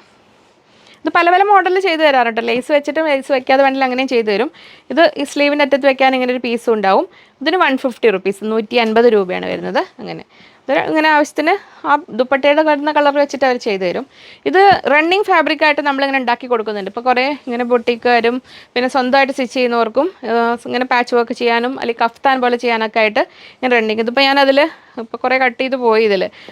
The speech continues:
ഇവിടെ റോളായിട്ട് ഇങ്ങനെ ചുറ്റി വെച്ചിട്ടുണ്ടാവും. ഉം, ഇനിയിപ്പോൾ അതിൽ റെഡിയാക്കും. ഇതാ ഇങ്ങനെ ഇതിൽ സെയിം ഇതേ ഡിസൈൻ ആയിക്കോണമെന്നില്ല കേട്ടോ. പാച്ച് വർക്ക് ഇങ്ങനെ ചെയ്തുണ്ടാക്കുന്നതാണ്. ഇതങ്ങനെ വരുന്നു. അതിൻ്റെ ഉൾവശം കണ്ടോ? ഓവർലോക്ക് ചെയ്ത് ഫിനിഷ്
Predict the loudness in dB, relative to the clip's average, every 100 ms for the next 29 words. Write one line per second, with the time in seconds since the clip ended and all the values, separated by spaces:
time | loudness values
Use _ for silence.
0 | -4 0 4 4 4 4 0 -2 -4 -6
1 | -4 -4 -4 -8 -4 0 0 -4 _ -20
2 | -20 _ -6 -4 -2 0 2 2 4 4
3 | 2 0 -6 -4 -6 -6 -8 -6 -4 -4
4 | 0 2 2 0 0 2 2 0 0 0
5 | 0 0 0 0 0 0 0 -2 -2 -2
6 | -2 -4 -4 -4 -2 2 2 2 0 -2
7 | -2 0 0 0 -4 -10 -20 -20 -8 -4
8 | -2 -4 -6 _ _ _ -6 -4 -2 2
9 | 4 4 4 0 0 -2 -2 -2 -4 -6
10 | _ _ _ _ _ _ _ _ -20 _
11 | -20 -6 0 2 2 2 0 0 0 0
12 | 0 -2